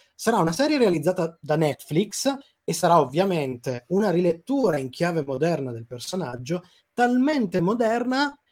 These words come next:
che ad interpretare, eh, il nostro Lupin questa volta sarà Omar Sy,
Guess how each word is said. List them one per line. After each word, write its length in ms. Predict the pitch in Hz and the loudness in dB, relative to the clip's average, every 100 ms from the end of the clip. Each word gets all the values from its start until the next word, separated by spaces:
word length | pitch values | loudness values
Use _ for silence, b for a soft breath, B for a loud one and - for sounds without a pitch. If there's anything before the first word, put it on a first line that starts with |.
| _ _ | _ _
che 220 | 247 233 - | 2 2 2
ad 200 | 160 156 | 0 2
interpretare, 920 | 165 180 175 185 180 233 143 123 113 - | 2 2 -2 -4 0 2 2 -4 -8 -12
eh, 580 | 131 127 120 120 113 | -10 -10 -10 -12 -12
il 80 | 127 | -4
nostro 380 | 165 190 - 143 | -2 -2 0 0
Lupin 480 | 175 180 240 269 262 | 0 2 2 2 0
questa 260 | 165 - | -2 -2
volta 500 | 180 196 233 240 269 | 0 2 2 0 -2
sarà 500 | 269 165 156 175 - - | 0 0 2 0 -2 -4
Omar 360 | 180 202 202 - | -2 0 0 -4
Sy, 600 | - 175 147 151 160 | -2 0 0 0 -2